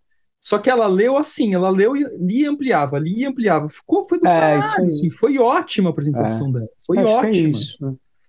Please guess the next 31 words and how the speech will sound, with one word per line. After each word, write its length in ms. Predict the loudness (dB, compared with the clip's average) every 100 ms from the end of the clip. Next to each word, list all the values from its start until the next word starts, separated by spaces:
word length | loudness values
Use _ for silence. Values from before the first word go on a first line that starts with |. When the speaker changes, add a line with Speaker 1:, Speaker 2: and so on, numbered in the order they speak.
| _
Speaker 1:
É, 300 | -2 0 -2
e 100 | 0
eu 80 | 0
já 100 | 2
vi 120 | 0 2
também 380 | -2 0 -2
apresentações 760 | -2 -2 -2 0 -2 0 -2 0
lidas, 580 | 0 0 0 -2 0 -2
eu 80 |
vi 260 | -2 -2 0
uma 160 | 0 0
do 100 | 0
Gustavo 320 | 0 0 0
Barcelos, 520 | 0 -2 0 0 0
que 60 | -4
eu 40 |
sempre 180 | -4 -4
falo 140 | -4
que 80 | -4
sou 140 | -6
fã 180 | -4 -6
pra 140 | -6 -8
caramba 500 | -4 -2 0 -2 0
dele, 380 | 0 0 -4 -8 _ _ _ 0
e 140 | 2
uma, 360 | 4 2 2 0
e 80 | 0
uma 80 | 2
apresentação 680 | 2 2 0 0 0 0
lida 460 | 0 0 0 0 0
do, 840 | 0 0 2 0 0 0 0 -2